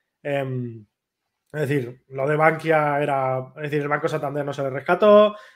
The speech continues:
Mm, sí que es cierto que tenían cierta exposición, pero no era ni parecido, ¿no? Y era, y vamos a ver, ¿quién dirigía las cajas? Si es que además es que esto está inventado, coño. Si es que,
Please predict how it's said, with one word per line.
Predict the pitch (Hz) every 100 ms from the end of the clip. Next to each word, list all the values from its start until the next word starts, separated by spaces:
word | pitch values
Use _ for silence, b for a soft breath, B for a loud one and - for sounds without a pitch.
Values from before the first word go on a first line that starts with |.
| B _ _ _
Mm, | 131 123 127 127 127 143 180
sí | 180
que | 170
es |
cierto | 185 180
que | 175
tenían | 170 170
cierta | 190 170
exposición, | 170 156 156
pero | 175 147
no |
era | 135
ni | 147
parecido, | 139 120 135 123
¿no? | 120 - _ _ _ -
Y | 165
era, | 165 190 208
y | 156
vamos | 147 147
a |
ver, | 143 170
¿quién | 147 160
dirigía | 175 165 175
las | 123
cajas? | 196 180 160
Si |
es | 180
que | 233
además | 208 226
es | 220
que | -
esto | 214
está | 226 233
inventado, | 190 127 185 202
coño. | 208 208 156
Si | 175
es |
que, | 202